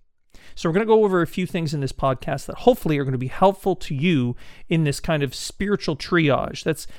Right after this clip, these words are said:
what I've been calling this, this, um, this small series that we've been doing on wrestling with cynicism. It's kinda like spiritual triage. These are the things that you will encounter shortly after, you know, the, the fallout from a spiritual wounding, whether or not you're still at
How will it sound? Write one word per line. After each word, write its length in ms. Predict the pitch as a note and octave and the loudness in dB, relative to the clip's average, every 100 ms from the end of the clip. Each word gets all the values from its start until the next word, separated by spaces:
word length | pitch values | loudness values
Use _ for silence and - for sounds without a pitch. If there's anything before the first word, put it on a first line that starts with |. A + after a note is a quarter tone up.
| - | -10
what 140 | - E3 | 4 4
I've 80 | D#3 | 4
been 100 | C#3+ | 0
calling 440 | - D#3 D3 C3+ | 4 6 6 2
this, 340 | C#3 C#3+ - - | 0 0 -4 -8
this, 420 | C3 D3 - - | -2 0 -2 -2
um, 340 | C3 B2 A#2+ | 0 0 -4
this 400 | - C3 C#3 - - | -6 -4 -4 -6 -12
small 720 | - - - C#3+ C#3 C3+ C3+ - - | -12 -8 0 4 4 2 -2 -8 -18
series 540 | - - F#3 D#3 C#3+ A#2+ | -10 0 2 2 0 0
that 260 | C3+ B2 | 0 0
we've 200 | C3+ B2+ | -2 -2
been 160 | C3 B2 | -2 0
doing 340 | C#3+ C#3+ B2 | 0 0 -2
on 180 | B2+ A#2 | -4 -2
wrestling 400 | C3 C3+ - B2+ | 0 0 -2 -4
with 100 | B2 | -4
cynicism. 640 | - E3 C#3+ C#3 C3+ D3 - - - - | -4 -2 -2 -4 -8 -10 -12 -16 -20 -12
It's 120 | F3+ | -8
kinda 180 | - F#3+ | 0 0
like 120 | E3+ | 0
spiritual 480 | - - E3+ E3+ D#3 | -4 -4 -2 -2 -4
triage. 560 | - F3 D#3+ A#2+ - - | -4 -2 0 0 -2 -6
These 180 | C#3+ | -6
are 60 | E3 | -4
the 120 | F3+ | -4
things 280 | F3+ F#3 E3+ | -4 -6 -4
that 140 | D#3+ | -4
you 80 | D3+ | -4
will 160 | C#3 C#3+ | -4 -4
encounter 480 | C3 D3 C3 C3 B2+ - - | -2 -2 0 0 -2 -8 -16
shortly 680 | - - F3+ F3+ G#3 G#3 G3+ | -8 -2 2 2 4 2 2
after, 680 | F3 F#3 - - C3+ A#2+ - - _ - | 4 4 2 -2 -2 -2 -6 -16 _ -12
you 200 | - C#3+ | -2 -2
know, 240 | C3 C3 | 0 -2
the, 300 | C#3+ C#3 B2+ B2+ | -2 -2 -2 -4
the 100 | C#3 | -6
fallout 680 | - E3+ E3 D#3+ C3 B2 - | 2 8 8 8 4 2 -4
from 520 | - - C3 B2 B2+ | 0 2 2 0 -6
a 180 | - C#3+ | -6 -4
spiritual 540 | B2+ - D3+ C#3+ - C3+ | -4 -6 -4 -4 -2 0
wounding, 340 | E3 C3+ A#2 | 0 0 -2
whether 300 | B2 B2+ C#3+ | -2 0 0
or 20 | |
not 160 | C#3+ C#3+ | 0 -2
you're 120 | - | -4
still 360 | - - G3 G3 | -6 2 6 6
at 140 | G3 | 4